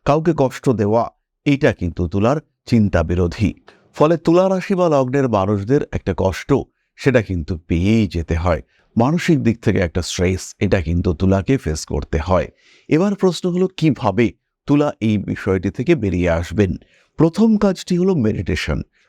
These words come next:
রেগুলার বেসিসে মেডিটেশন করতে হবে এবং মেডিটেশনে একটা জিনিসই ভাবতে হবে যে আপনি ছাড়া পৃথিবীতে কেউ আপনার আপন নয়। শুধু নিজের কথাটা ভাবুন, শুধু নিজের উপকারটা ভাবুন, নিজে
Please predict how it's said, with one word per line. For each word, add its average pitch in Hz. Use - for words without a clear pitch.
রেগুলার 143
বেসিসে -
মেডিটেশন 92
করতে 123
হবে 135
এবং 170
মেডিটেশনে 160
একটা -
জিনিসই 147
ভাবতে 110
হবে 117
যে 117
আপনি 175
ছাড়া 175
পৃথিবীতে 160
কেউ 180
আপনার 139
আপন 107
নয়। 107
শুধু 175
নিজের 156
কথাটা 127
ভাবুন, 107
শুধু 139
নিজের 120
উপকারটা 95
ভাবুন, 92
নিজে 147